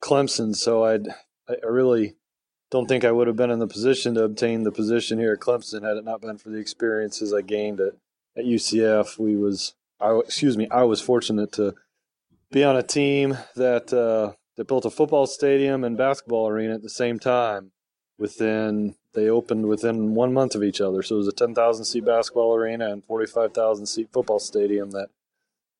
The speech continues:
again, opened back in two thousand seven. And, um,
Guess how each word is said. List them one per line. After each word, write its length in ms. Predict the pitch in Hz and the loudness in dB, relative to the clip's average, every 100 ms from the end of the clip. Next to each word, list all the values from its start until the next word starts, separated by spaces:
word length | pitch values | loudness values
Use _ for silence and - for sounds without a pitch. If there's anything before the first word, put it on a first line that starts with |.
| - | -6
again, 240 | 110 120 113 | 2 4 4
opened 440 | 117 117 113 104 | 4 2 0 2
back 280 | 113 110 110 | 2 2 -2
in 80 | 101 | -2
two 160 | 120 | -4
thousand 480 | 113 117 113 107 107 | 2 4 4 0 -4
seven. 480 | - 131 127 131 131 _ _ _ _ _ _ _ _ - | 2 4 4 2 -2 _ _ _ _ _ _ _ _ -6
And, 500 | 110 107 107 107 104 | -2 0 0 -2 -2
um, 480 | 107 104 101 101 | 0 0 -2 -4